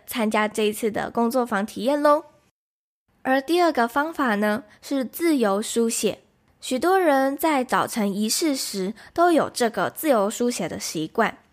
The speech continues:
你在书写的时候，是让你的手不停地在纸上写下你脑海里的想法。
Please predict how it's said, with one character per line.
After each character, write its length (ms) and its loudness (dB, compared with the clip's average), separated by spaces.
你 140 2
在 200 2
书 220 2
写 180 0
的 140 0
时 240 -2
候， 300 0
是 300 -2
让 260 2
你 120 2
的 180 2
手 340 -2
不 160 2
停 220 -2
地 160 0
在 200 0
纸 320 -8
上 300 -2
写 300 -2
下 240 -2
你 180 0
脑 260 2
海 220 0
里 180 4
的 120 0
想 280 -10
法。 260 -2